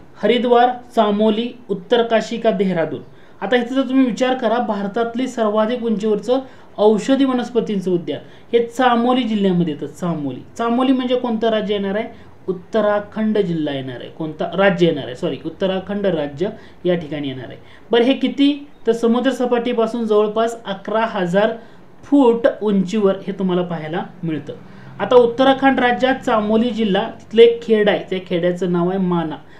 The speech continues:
माना या खेड्यामध्ये सर्वाधिक उंचीवरचं औषधी वनस्पतींचं उद्यान भारतातलं तयार करण्यात आलं, तो आहे चामोली जिल्हा. करंटसाठी परीक्षेमध्ये ना असे मुद्दे आहेत ना, याला तुम्ही थोडंसं focus करू शकता. ठीक आहे,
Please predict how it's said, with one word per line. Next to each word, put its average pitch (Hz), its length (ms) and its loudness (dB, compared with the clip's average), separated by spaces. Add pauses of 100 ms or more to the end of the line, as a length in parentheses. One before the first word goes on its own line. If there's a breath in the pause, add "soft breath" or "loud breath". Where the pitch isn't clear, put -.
(200 loud breath)
माना 196 340 0
या 233 140 -4
खेड्यामध्ये 190 640 0 (280 loud breath)
सर्वाधिक 226 520 2
उंचीवरचं 226 680 0
औषधी 208 420 2
वनस्पतींचं 196 640 -2
उद्यान 190 360 -2
भारतातलं 180 600 -4
तयार 190 200 2
करण्यात 156 380 -8
आलं, 190 160 -2 (360 loud breath)
तो 156 160 -6
आहे 165 120 -6 (160)
चामोली 139 360 -8
जिल्हा. 123 260 -14 (360 loud breath)
करंटसाठी 254 540 2
परीक्षेमध्ये 220 720 -2
ना 208 180 -4
असे 185 200 -4
मुद्दे 185 260 0
आहेत 175 140 -2
ना, 196 60 -2 (320 loud breath)
याला 180 180 2
तुम्ही 180 280 0
थोडंसं 156 320 -4 (160)
focus 170 320 -4
करू 139 180 -8
शकता. - 320 -14 (180)
ठीक 180 100 -4
आहे, 240 100 -2